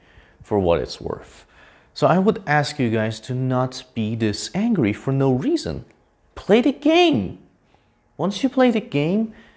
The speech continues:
you will definitely understand if, I don't know, if the game is bad or good. My idea,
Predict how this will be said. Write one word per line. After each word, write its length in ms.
you 100
will 160
definitely 720
understand 840
if, 480
I 120
don't 140
know, 180
if 120
the 80
game 200
is 140
bad 460
or 140
good. 460
My 280
idea, 440